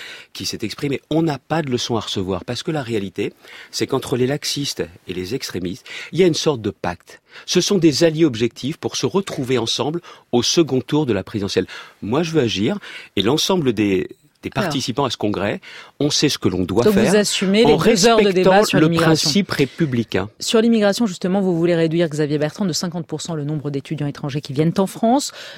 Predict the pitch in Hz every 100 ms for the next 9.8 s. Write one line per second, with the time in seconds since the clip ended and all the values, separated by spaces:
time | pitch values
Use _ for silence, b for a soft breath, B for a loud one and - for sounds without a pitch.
0 | 165 170 294 - 269 226 175 160 165 196
1 | 208 196 175 147 143 160 226 - - 294
2 | 381 - _ _ 151 143 226 _ 160 214
3 | 233 - 180 196 220 - 170 175 170 165
4 | - 208 - - 165 139 135 131 B B
5 | B 226 302 285 226 170 180 175 160 165
6 | 143 254 240 - _ _ _ _ _ -
7 | 165 - 156 156 - 175 117 139 190 190
8 | 139 123 131 117 - - 131 135 110 101
9 | 95 123 123 110 98 87 85 117